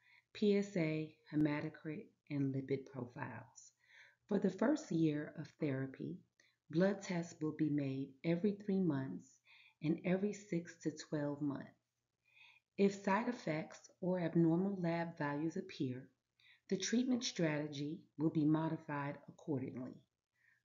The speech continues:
Monitoring will also involve determining the patient's symptoms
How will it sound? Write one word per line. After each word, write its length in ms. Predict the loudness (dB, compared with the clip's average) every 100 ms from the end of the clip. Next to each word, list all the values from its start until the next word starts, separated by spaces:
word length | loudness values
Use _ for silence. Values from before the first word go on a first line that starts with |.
| _
Monitoring 880 | 4 6 6 4 4 0 -2 -4 -6 -6
will 160 | -6 -2
also 340 | -4 -2 0
involve 580 | 2 2 0 -2 -4 -8 -8
determining 720 | -6 -6 -4 -2 0 0 -2 -2
the 60 | -8
patient's 600 | -4 -4 -2 -6 -6 -2
symptoms 580 | 0 0 0 -2 -4